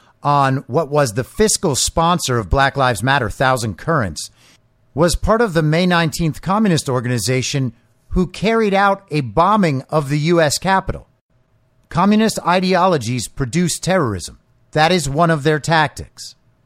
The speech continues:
Foreign adversaries, including terrorist organizations and nation-state adversaries, also remain intent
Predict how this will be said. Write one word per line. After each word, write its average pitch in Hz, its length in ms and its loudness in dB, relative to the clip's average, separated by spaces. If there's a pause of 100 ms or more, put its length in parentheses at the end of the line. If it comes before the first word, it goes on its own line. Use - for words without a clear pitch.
(600)
Foreign 214 320 2
adversaries, 135 680 0
including 135 440 -2
terrorist 147 420 0
organizations 113 720 -2
and 120 300 -2
nation-state 143 760 -2
adversaries, 107 840 -4 (340)
also 202 540 2
remain 113 420 0
intent 110 480 -2